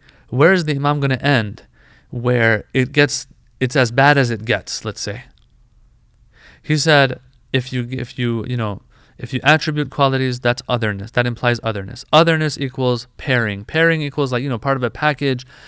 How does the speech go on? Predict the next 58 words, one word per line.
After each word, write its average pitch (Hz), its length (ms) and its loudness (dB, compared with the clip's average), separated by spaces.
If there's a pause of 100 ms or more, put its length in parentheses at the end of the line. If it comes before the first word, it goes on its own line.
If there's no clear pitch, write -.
(160)
duality, 135 880 2 (420)
a 123 80 -2
part. 156 640 6 (240)
And 139 80 2
you're 143 80 6
like, 139 140 6
"Okay, 139 180 2
it's 113 100 2
getting 127 300 -2
worse 135 240 0
and 120 140 -6
worse. 127 200 -2
And 113 120 -6
where 143 100 6
is 151 100 4
it 139 60 -2
gonna 117 160 -4
stop? 120 280 0
Where 123 80 0
is 143 60 -2
it 147 60 0
gonna 131 140 -2
end?" 175 240 0
It 127 160 -6
ends 143 220 0
here, 127 180 2
that 113 140 -2
the 120 80 0 (120)
fact 185 180 4
that 123 120 0
you 170 160 2
can 156 180 -2
count 156 500 0
Allah 113 220 0
subhanahu 107 320 -10
wa 104 60 -8 (120)
ta'ala, 107 340 -14 (580)
He's 160 160 4
countable. 123 680 0 (920)
It 151 140 4
doesn't 202 220 4
mean 262 140 4
that 240 120 4
there's 196 160 8
two 220 200 0
gods 208 260 6
necessarily. 165 480 2
This 180 140 -4
is 156 100 0
super 247 520 2
important 180 440 2
to 147 80 -4
keep 160 220 -6
in 139 100 -2
mind, 139 200 0
brothers 120 180 -2
and 107 80 -6
sisters. - 400 -12